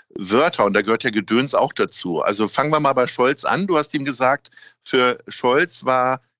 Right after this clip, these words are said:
Klimaschutz nur Gedöns. Breite das doch noch mal ein bisschen aus.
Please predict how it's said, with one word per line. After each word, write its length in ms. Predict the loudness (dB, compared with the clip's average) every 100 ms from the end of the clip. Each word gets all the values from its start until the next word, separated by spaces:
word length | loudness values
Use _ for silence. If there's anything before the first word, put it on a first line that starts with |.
| -4
Klimaschutz 580 | -2 0 -2 -6 -4
nur 160 | -2 0
Gedöns. 800 | -2 0 0 0 -2 -8 -8 -12 _ _ _ _ -20 -20 -20 -20 _ _
Breite 420 | 0 2 2 0
das 220 | -2 -2
doch 140 | -2 -2
noch 140 | -2
mal 100 | -4
ein 80 | -6
bisschen 300 | -6 -8 -8
aus. 420 | -6 -6 -6 -6